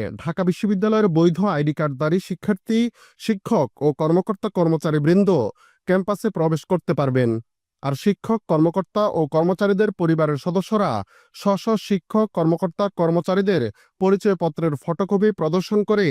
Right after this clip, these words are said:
ক্যাম্পাসে প্রবেশ করতে পারবেন। ঢাকা বিশ্ববিদ্যালয়ের স্টিকারযুক্ত ও জরুরি সেবায় নিয়োজিত যানবাহন, অ্যাম্বুলেন্স, ডাক্তার, রোগী, আইনশৃঙ্খলা বাহিনী, সাংবাদিক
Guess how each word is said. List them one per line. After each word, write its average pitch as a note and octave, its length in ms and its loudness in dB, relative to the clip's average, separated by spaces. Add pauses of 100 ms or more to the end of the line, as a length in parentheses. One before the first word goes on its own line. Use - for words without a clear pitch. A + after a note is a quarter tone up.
(440)
ক্যাম্পাসে F#3 440 -2
প্রবেশ E3 300 0
করতে D#3+ 260 -4
পারবেন। B2+ 400 2 (720)
ঢাকা E3 300 2
বিশ্ববিদ্যালয়ের A#3 680 0
স্টিকারযুক্ত D#3+ 640 -4 (200)
ও E3 140 -2
জরুরি F3+ 360 4
সেবায় E3+ 320 0
নিয়োজিত D3 300 2 (100)
যানবাহন, D#3 560 0 (440)
অ্যাম্বুলেন্স, F#3 520 2 (180)
ডাক্তার, D#3 500 -4
রোগী, E3 400 2 (200)
আইনশৃঙ্খলা D#3+ 600 0
বাহিনী, E3+ 380 2 (380)
সাংবাদিক G3 560 0